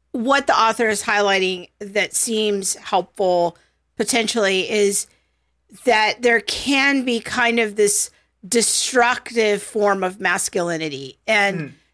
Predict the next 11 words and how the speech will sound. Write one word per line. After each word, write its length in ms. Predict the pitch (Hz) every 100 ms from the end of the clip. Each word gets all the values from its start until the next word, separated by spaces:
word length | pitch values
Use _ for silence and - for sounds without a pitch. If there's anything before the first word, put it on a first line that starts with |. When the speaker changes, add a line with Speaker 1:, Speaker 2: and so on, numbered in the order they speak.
| _
Speaker 1:
that 540 | 190 220 214 208 208 - _
it's 260 | 226 208 233
not 400 | 226 247 262 -
a 80 | 226
type 280 | - 220
of 140 | 220 202
masculinity 840 | 185 190 - 208 190 185 180 175
that 180 | 180 180
actually 360 | 196 196 - 196
seems 320 | - 190 185
biblical, 720 | 180 226 220 208 196 180 175